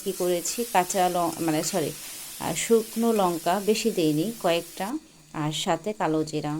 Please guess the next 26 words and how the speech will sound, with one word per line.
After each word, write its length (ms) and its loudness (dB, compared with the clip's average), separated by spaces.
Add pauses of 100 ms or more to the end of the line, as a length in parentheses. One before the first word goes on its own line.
সেটাও 360 -2
ভেজে 300 -2
নিয়েছি। 500 -2 (440)
তো 80 -4 (100)
এগুলো 360 4
আমি 180 2
একসাথে 520 0
বেটে 300 0
নেব। 340 -4 (2250)
দেখো, 500 0
এটা 180 0
বাঁধাকপি 540 -2
সবুজ 440 0
যে 100 -4
পাতাটা, 500 -4 (380)
সেটা, 380 0 (100)
মানে, 340 0
ভেজে 320 0
নিয়েছি। 500 -2 (400)
আর 160 0
এখানে 520 -4 (420)
এই 100 -2
যে 380 -6 (640)
কালো 280 4
জিরা 300 2
কয়েকটা, 640 -2